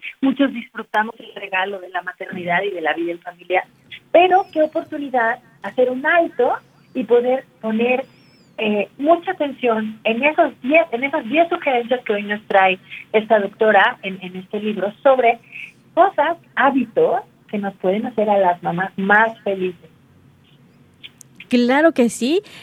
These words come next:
Speaker 2: Entonces vamos a estar muy atentas, por favor, allá en casa. Inviten a todas las vecinas, inviten a toda la familia para escuchar esto, a todas las mamás.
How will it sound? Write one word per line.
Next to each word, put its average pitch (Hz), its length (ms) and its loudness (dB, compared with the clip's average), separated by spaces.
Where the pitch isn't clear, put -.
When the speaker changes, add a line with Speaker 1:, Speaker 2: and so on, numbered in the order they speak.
Speaker 2:
Entonces 254 540 4
vamos 269 320 2
a - 20 2
estar 233 220 4
muy 220 520 8
atentas, 202 1000 0
por 185 160 2
favor, 185 360 2
allá 220 220 2
en 208 80 0
casa. 196 600 -2
Inviten 214 580 2
a 254 100 2
todas 277 240 2
las 190 140 -2
vecinas, 254 420 -2
inviten 240 320 0
a 214 60 2
toda 233 240 0
la 180 80 0
familia 208 340 -2
para 180 140 -6
escuchar 208 420 0
esto, 240 400 0
a 330 60 -2
todas 233 260 2
las 196 140 0
mamás. 196 500 0